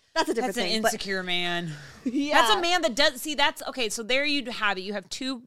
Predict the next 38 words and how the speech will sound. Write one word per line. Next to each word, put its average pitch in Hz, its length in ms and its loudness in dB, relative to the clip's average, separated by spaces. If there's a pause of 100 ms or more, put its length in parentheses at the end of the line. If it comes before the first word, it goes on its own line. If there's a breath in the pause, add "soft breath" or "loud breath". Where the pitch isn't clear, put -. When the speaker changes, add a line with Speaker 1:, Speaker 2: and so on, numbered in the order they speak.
(100)
Speaker 2:
fine 226 280 4
examples 190 720 -6
Speaker 1:
Yeah. 185 400 -4
Speaker 2:
of 196 240 6
someone 233 320 -4
who 220 160 -8
is 196 140 -8
willing 208 360 -2
to 233 140 -6
open 196 260 -4
up 190 140 0
and 190 140 -8
be 190 140 -6
like, 185 200 -4
"Yo, 196 280 2
I 196 100 4
don't 190 140 0
like 180 240 -4
this 160 160 -6
shit," 170 340 -4
and 175 140 -8
be 175 120 -6
vulnerable 196 600 -4
and 180 260 -4
be 180 100 -4
like, 175 220 -4
"Yeah, 196 260 2
we 208 200 -4
can 285 240 -4
fix - 400 -2
that." 87 320 -6
You 220 100 -2
know 214 80 0
what 202 80 -2
I 196 40 -6
mean? 196 220 -2
Speaker 1:
Right. - 140 -4
Speaker 2:
Versus 208 680 2